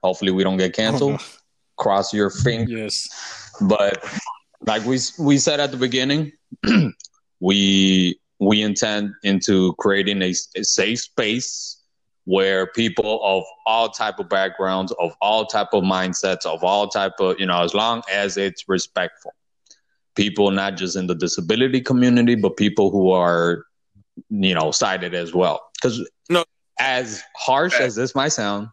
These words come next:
Speaker 1: there's a little bit fucked up within every single one of us. All right, we're all going through our own things, you know, and even within us, you know, we talk about we don't wanna be generalized, but sometimes we end up doing the same thing.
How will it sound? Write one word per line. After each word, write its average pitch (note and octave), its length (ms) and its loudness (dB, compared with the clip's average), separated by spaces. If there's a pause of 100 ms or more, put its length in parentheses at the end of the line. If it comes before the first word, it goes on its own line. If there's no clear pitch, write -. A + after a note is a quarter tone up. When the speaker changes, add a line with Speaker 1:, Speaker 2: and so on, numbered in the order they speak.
(140)
Speaker 1:
there's C#3+ 160 2
a D3+ 60 4
little C#3+ 220 4
bit C3+ 140 4
fucked - 340 -2
up G#2+ 200 -2
within F#2+ 460 0 (100)
every F#2 380 0
single F2 320 2
one D#2 200 -4
of D2+ 60 -14 (140)
us. - 180 -18 (100)
All F#2+ 140 0
right, G#2 100 2
we're A2 200 4
all C3+ 180 2
going B2 200 -2 (140)
through G2 120 -4
our F#2 80 -2 (160)
own F2 60 -10 (120)
things, - 420 -18 (760)
you E2+ 80 -8
know, E2+ 400 0
and A2 180 -4
even C3 280 0
within A#2+ 340 0
us, F2+ 500 -4 (360)
you F#2+ 100 -2
know, F#2+ 100 2
we F#2+ 160 2
talk A2 260 0
about G2+ 300 2
we G#2+ 120 0
don't G#2+ 120 2
wanna G2+ 200 0
be F#2 160 -2
generalized, F2+ 800 -2 (140)
but G#2+ 120 2
sometimes A2+ 420 -2
we A#2+ 200 2
end G#2+ 180 -2
up F#2+ 140 -2
doing G2 260 2
the F#2 80 2
same F#2+ 260 0
thing. - 360 -4